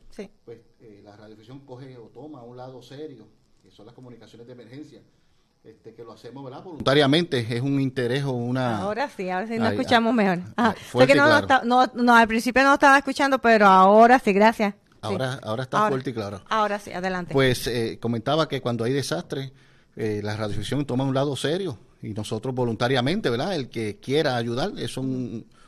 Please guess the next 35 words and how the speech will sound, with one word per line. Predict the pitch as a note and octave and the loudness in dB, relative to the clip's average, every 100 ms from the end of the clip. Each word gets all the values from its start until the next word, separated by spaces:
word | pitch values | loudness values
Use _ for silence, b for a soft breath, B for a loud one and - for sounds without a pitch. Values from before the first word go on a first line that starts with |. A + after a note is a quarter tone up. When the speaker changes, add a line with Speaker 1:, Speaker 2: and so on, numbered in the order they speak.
| b | b
Speaker 2:
un | A2+ | -10
interés, | B2 B2+ B2+ | -6 -2 -2
¿verdad?, | B2 D#3 | -2 -4
de, | D3 A2 | -4 -6
personal | - A2 A2+ A#2+ | -8 -8 -6 -6
de | B2 | -6
cada | B2 A#2 | -6 -6
cual, | B2+ C#4 | -6 -8
pues | - A#2+ | -6 -6
ayudar | G#2+ A2 B2+ | -6 -6 -6
y | |
servir | C3 G#2 B2+ - b b b b b | -4 -6 -6 -12 b b b b b
con | A#2 A2 | -6 -6
nuestro | A2 A2+ A2 | -6 -6 -6
conocimiento, | A2 G2+ A2 A#2+ F3 F3 | -6 -6 -4 0 0 0
¿verdad?, | B2+ D3+ | -2 -2
con | E3+ | -4
nuestros | C3 A#2+ A2+ | -6 -4 -4
equipos, | G2 D3 D#3+ C#3 C3 - | -4 -6 -6 -10 -12 -18
con | - A2 | -12 -8
nuestro | G#2+ G#2+ G#2+ | -8 -8 -8
tiempo, | B2 D#3+ E3 B2+ - | -6 -6 -6 -10 -10
ayudar | G#2+ G#2 G2+ G#2 A#2+ | -12 -10 -8 -6 -4
a, | A2+ F#2 G2 | -4 -8 -16
a | - | -18
la | G2 F#2+ | -18 -12
comunidad, | G2+ G2+ G2+ B2 F#3 E3+ | -8 -8 -6 -8 -8 -8
a | |
nuestro | B2+ A2 A#2 | -8 -6 -6
país | G2+ A#2+ E4+ E4+ | -6 -6 -6 -6
o | D#3 | -4
al | B2+ | -6
país | A#2+ C3 | -4 -6
que | D3 D3+ | -6 -6
sea, | F#3 G3 | -6 -8